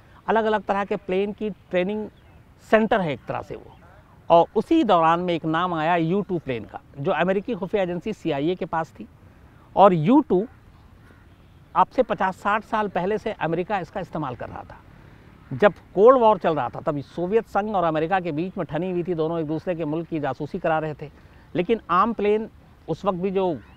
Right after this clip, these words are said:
उड़ान भरता है, वो बीस तीस हज़ार के feet पे ही उस वक्त उड़-, उड़ता था, जबकि जंगी जहाज़ तीस चालीस। लेकिन यू टू plane की खासियत ये थी कि सिक्सटी थाउजेंड, अ, फुट के ऊपर आसमान पे भी ये उड़ता था और इससे दुश्मनों की नज़र में नहीं आता था।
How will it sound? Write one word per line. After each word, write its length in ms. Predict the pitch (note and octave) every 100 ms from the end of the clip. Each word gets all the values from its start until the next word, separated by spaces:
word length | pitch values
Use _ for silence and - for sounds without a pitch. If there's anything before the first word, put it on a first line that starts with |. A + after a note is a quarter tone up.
| -
उड़ान 280 | C3 D#3+ G3
भरता 220 | E3 D#3
है, 60 | F#3+
वो 140 | F3+ C#3
बीस 320 | B2+ F#3 -
तीस 220 | F#3+ F3+
हज़ार 180 | E3 D#3+
के 100 | D#3
feet 260 | - F#3
पे 140 | F#3 F3+
ही 60 | F3
उस 160 | D3
वक्त 120 | E3
उड़-, 480 | D3 B2 - - -
उड़ता 220 | D#3 D3
था, 180 | A#2+ G2+ - - - - - -
जबकि 500 | D3+ - E3+ E3 D3+
जंगी 340 | B2 F3 F#3+
जहाज़ 340 | F#3 D3+ E3+ E3 - -
तीस 240 | F3 E3+ -
चालीस। 420 | D#3 E3 D#3 - - - - - -
लेकिन 240 | F3+ A3
यू 180 | F3 G#3
टू 140 | C#4
plane 240 | A#3+ A3 A3
की 80 |
खासियत 360 | A3+ F#3+ - G#3
ये 80 | G3+
थी 100 | G#3
कि 120 | A3
सिक्सटी 440 | - G3+ - - C4+
थाउजेंड, 440 | - E3 D#3+ - - - _ _ - - - - - -
अ, 400 | - B2 D3+ E3 D3 - - - _
फुट 260 | - C4 -
के 120 | A#3
ऊपर 240 | E3+ C3+ - - - _ - - - -
आसमान 400 | E3 - E3 D3
पे 120 | D3+
भी 160 | C3+ F3
ये 60 |
उड़ता 320 | G3+ D3 C#3 A#2
था 100 | B2
और 100 | C#3
इससे 180 | -
दुश्मनों 360 | E3+ D3+ E3+ F#3
की 100 | F#3
नज़र 220 | E3 D#3+
में 120 | E3+
नहीं 160 | C3 B2+
आता 200 | G2 G2
था। 140 | -